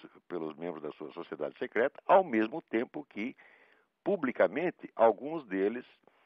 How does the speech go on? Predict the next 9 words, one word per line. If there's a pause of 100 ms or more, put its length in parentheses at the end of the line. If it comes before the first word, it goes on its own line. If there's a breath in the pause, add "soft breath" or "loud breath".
(580 soft breath)
mantinham
uma
identidade
de,
de
judeus
ortodoxos
e
outros